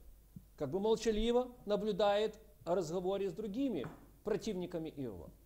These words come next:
То есть слово «противник» относительное. И когда Иов побеждает, как мы сказали, он начинает лично разговор с Иовом.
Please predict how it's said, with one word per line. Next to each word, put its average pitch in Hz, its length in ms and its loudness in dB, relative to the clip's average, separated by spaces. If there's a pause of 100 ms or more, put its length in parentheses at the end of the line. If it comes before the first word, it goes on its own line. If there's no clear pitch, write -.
(100)
То 123 60 -10
есть - 140 -12 (420)
слово 190 260 4
«противник» 190 400 -2
относительное. 180 720 -8 (2750)
И 170 80 -4
когда 170 600 0
Иов 165 300 2
побеждает, 139 520 2
как 254 100 -2
мы 233 100 0
сказали, 196 540 -4
он 180 340 -2
начинает 139 840 -6 (560)
лично 123 560 -4 (280)
разговор 101 540 -8
с - 140 -20
Иовом. 76 320 -16